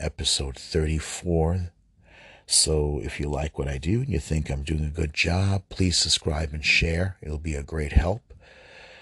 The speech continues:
So let's begin with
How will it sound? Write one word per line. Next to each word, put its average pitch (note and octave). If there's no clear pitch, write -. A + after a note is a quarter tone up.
So E2
let's F2
begin F#2
with A2